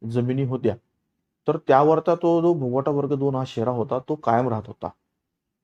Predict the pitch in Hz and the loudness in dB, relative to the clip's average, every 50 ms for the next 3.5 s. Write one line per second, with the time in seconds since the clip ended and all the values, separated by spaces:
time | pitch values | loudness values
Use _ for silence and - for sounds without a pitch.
0 | _ _ - - 117 113 120 160 160 139 131 131 143 180 165 180 175 185 185 180 | _ _ -6 -4 -2 0 0 0 0 2 2 2 2 2 2 2 2 2 2 0
1 | 170 - 180 175 - 147 143 143 143 143 151 131 127 117 - 117 - - 113 - | 0 -2 -2 0 0 0 2 2 0 0 0 0 -2 -4 -4 -6 -4 -4 -4 -2
2 | 117 120 147 196 - _ _ _ _ _ _ _ _ _ _ - - 117 123 143 | -2 -2 -2 -4 -8 _ _ _ _ _ _ _ _ _ _ -2 0 0 2 2
3 | 151 151 - _ - - 117 113 113 113 | 0 -4 -10 _ -8 -6 -4 -4 -4 -4